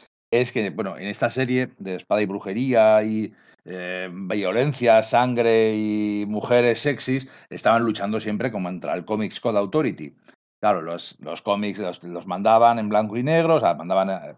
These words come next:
antes de darle color, lo mandaban para allí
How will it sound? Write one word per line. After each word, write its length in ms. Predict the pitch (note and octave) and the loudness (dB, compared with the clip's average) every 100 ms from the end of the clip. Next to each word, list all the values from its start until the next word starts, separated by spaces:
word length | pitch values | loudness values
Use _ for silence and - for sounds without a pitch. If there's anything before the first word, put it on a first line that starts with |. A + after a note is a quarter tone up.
| _ | _
antes 260 | A2+ A2 G2+ | -6 -4 -2
de 180 | G#2 | -2
darle 320 | G2+ G#2+ G#2 A2+ | 2 2 2 0
color, 260 | B2 C#3+ | 4 4
lo 80 | C3 | 2
mandaban 460 | F2+ F#2+ G2 G2 F#2+ | -2 2 4 4 2
para 140 | G2+ | 0
allí 320 | A#2 C#3+ D3+ | 0 -2 -4